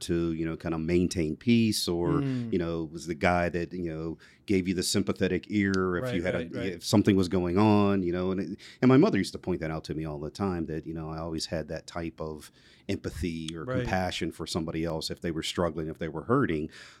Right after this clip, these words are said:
Speaker 1: Um, but I really never, and even though I chose, you know, psychology as a major, which I was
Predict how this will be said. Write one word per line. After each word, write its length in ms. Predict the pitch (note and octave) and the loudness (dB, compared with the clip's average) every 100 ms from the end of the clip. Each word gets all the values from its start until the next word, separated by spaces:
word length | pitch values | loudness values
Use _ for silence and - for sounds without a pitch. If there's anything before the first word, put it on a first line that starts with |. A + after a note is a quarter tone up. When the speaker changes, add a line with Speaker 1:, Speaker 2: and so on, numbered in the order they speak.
| - | -4
Speaker 1:
Um, 200 | F2 E2+ | -2 0
but 120 | F2 | 0
I 180 | F2 F2 | 0 2
really 320 | G2 A#2 G#2 | 4 6 6
never, 580 | G2 G2 F2+ F#2 F2 D#2+ - - | 6 6 4 2 2 -2 -8 -2
and 120 | C3+ | 6
even 160 | F#3 G3 | 6 6
though 120 | D#3 | 6
I 80 | C3+ | 4
chose, 480 | A#2+ B2+ B2 A2 - | 4 4 4 4 0
you 140 | A2+ | 0
know, 60 | F#2+ | 0
psychology 680 | - G2+ G2+ A#2 A2 F#2 F#2 | 2 0 2 2 2 0 -2
as 100 | E2+ | 0
a 60 | |
major, 380 | E2 A2+ C3 F2+ | 0 2 0 0
which 160 | F2+ F2 | -2 -2
I 80 | F2+ | -2
was 260 | E2 D#2+ | -2 -4